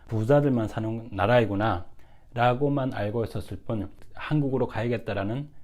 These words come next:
생각은 안 해봤었던 거죠. 그 누구도 한국으로 보내주겠다, 그리고 한국으로 가려면 어떻게 해야 된다, 이런 방법을 하나도 안 알려줬기 때문에 탈북을 해서부터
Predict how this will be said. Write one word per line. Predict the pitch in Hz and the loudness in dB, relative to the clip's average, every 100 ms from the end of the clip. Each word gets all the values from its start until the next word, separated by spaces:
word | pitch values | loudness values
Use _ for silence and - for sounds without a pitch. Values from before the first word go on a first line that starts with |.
| - | -16
생각은 | - 156 143 123 151 170 - - | -6 -2 0 0 -2 -2 -12 -6
안 | 107 | 0
해봤었던 | 110 92 98 - 92 | 2 2 -2 -6 -6
거죠. | 95 - - - | -8 -12 -14 -16
그 | - | 0
누구도 | 143 135 165 165 143 117 - | 2 4 4 6 6 6 -2
한국으로 | - - 165 147 139 135 - | -8 -2 0 2 4 2 2
보내주겠다, | 113 123 117 104 - 120 92 - - - | 0 0 2 0 2 2 0 -2 -10 -8
그리고 | 123 | -8
한국으로 | 113 - 151 143 131 127 120 | -8 -2 0 0 0 0 0
가려면 | 113 117 117 143 170 - - | 2 4 6 6 4 -2 -4
어떻게 | 120 - 131 117 | -2 0 -2 -2
해야 | 120 | -2
된다, | 113 104 | -2 -4
이런 | 110 120 | -2 -2
방법을 | 110 110 131 131 135 156 160 - - - | -2 -2 0 2 2 2 -2 -16 -20 -20
하나도 | - 160 170 156 | -8 -2 2 2
안 | - 110 | 2 2
알려줬기 | 135 120 - 107 | 2 0 -8 -8
때문에 | 101 101 117 90 - - - | -4 -2 -2 -4 -10 -16 -12
탈북을 | - 170 170 156 143 127 | -6 0 0 2 2 2
해서부터 | 147 156 160 147 - 170 175 | 0 -2 0 0 0 0 0